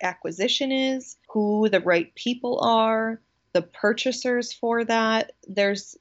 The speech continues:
so many different angles that they need to learn as an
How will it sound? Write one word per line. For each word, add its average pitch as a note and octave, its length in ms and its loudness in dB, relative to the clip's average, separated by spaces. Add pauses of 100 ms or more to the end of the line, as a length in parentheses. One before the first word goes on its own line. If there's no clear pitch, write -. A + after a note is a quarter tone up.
(120)
so - 480 0
many A3+ 280 0
different F#3+ 360 -6
angles G#3 540 -2
that F#3 180 2
they F#3 180 0
need G3+ 280 -2
to F#3 120 -4
learn F3 640 0 (220)
as F#3 140 2
an F3+ 160 -2